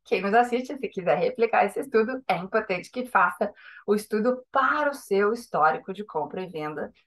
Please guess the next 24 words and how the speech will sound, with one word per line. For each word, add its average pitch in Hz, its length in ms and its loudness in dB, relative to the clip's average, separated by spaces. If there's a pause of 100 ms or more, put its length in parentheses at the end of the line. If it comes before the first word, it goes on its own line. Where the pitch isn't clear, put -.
(140)
desta - 440 0
commodity 170 680 0
ou 151 180 0
outras 156 500 0
que 240 140 -6
queira 160 280 -4
analisar. 175 480 -2 (800)
Bem, 185 280 0 (140)
quando 381 220 2
olhamos 240 400 2
aqui 240 520 -4 (260)
a 214 260 -2 (300)
correlação - 1120 -2
entre 214 440 -6
o - 20 -8
spot 127 560 -6
e 202 40 4
os 202 100 2
diferentes 254 480 -2
futuros, 277 460 -4 (300)
percebemos 254 600 2
que 269 540 -6
há 247 380 6
uma, 208 500 2